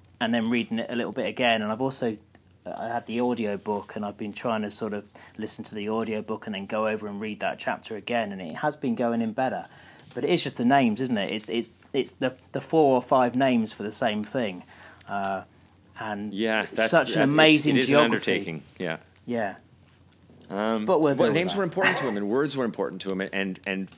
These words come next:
Speaker 2: f-, f-, you know, mostly that makes things richer and better and, and deeper, um, you know, give, gives things deeper meaning.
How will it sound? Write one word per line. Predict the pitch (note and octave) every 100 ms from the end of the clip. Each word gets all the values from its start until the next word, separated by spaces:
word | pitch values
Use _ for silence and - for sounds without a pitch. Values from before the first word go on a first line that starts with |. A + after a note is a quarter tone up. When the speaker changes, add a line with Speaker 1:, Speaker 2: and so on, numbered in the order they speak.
| - -
Speaker 2:
f-, | - -
f-, | - - - - - - A#2
you |
know, | G#2 F2+ - -
mostly | G#2+ G2 A#2+ D3 - A2+ G2+
that | G2 G2+ -
makes | G2+ G2+ - -
things | - G#2 G2+ G2 - - - _
richer | F#2 G#2+ - G#2 -
and | F2+ D#2+
better | G#2+ G2+ G2+
and, | F2 F2 -
and | E2 E2 D2
deeper, | G2 F#2 F#2+ F#2 F2+ E2+ - -
um, | D#2 D#2+ D2+ D2 D2 E2 E2
you |
know, | E2+ - - -
give, | F#2+ F#2+
gives | G2 G2
things | G#2+ F#2+ D#2+
deeper | G#2 - F2+
meaning. | G#2 F2+